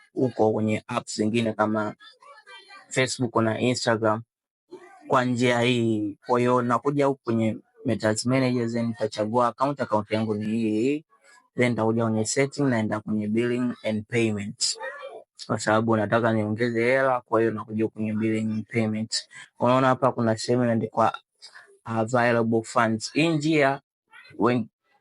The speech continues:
kwa jina la kitaalam tunaita prepaid fund. Yaani unarusha tangazo unalipia hapo hapo. Yaani una, u-,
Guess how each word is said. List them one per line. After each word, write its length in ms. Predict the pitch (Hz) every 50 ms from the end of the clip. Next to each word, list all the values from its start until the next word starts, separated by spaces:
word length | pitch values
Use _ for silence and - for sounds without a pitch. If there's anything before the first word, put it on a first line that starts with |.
| _ -
kwa 280 | - 135 127 123 120 120
jina 280 | 131 147 147 139 131
la 100 | 127 123
kitaalam 840 | 110 - 117 113 - 123 120 120 123 127 127 123 127 117 113 117 110
tunaita 520 | 107 - 110 110 110 110 110 107 - 110
prepaid 500 | 107 - - 107 107 - 117 110 110 110 110
fund. 300 | - - - 85 - 110
Yaani 180 | 117 117 120 117
unarusha 1200 | 117 117 113 110 107 107 - - - 494 480 - - - _ _ _ - - 139 147 - - 143
tangazo 580 | - - 123 120 127 131 139 143 127 135 127 113
unalipia 600 | 110 113 107 107 110 110 - - 120 117 113 110
hapo 380 | 98 - 117 117 - - - 104
hapo. 200 | 98 - - 110
Yaani 140 | 117 120 123
una, 200 | 120 117 117 117
u-, 340 | 120 113 - - 87 85